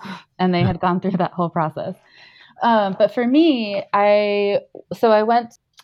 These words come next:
Speaker 1: I went to middle school and high school overseas. So it was at an American military school.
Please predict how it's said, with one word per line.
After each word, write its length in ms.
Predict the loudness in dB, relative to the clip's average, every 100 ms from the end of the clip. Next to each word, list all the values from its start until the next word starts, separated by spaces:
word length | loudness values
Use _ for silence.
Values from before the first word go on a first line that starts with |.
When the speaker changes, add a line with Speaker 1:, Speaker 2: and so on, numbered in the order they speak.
| _
Speaker 1:
I 100 | 0
went 160 | 0 0
to 60 | 0
middle 220 | 4 2
school 240 | 2 -2
and 80 | -2
high 180 | -2 -6
school 680 | -6 -4 0 2 2 0 -4 _ _
overseas. 720 | -4 -2 -4 -4 -4 -4 -6 -10 _ -2
So 220 | 0 2
it 20 |
was 140 | 0 0
at 120 | 0
an 120 | 0
American 840 | 0 0 -2 -4 -4 -2 -2 -4
military 460 | -2 -2 -2 -2 -4
school. 420 | -2 -2 -2 -4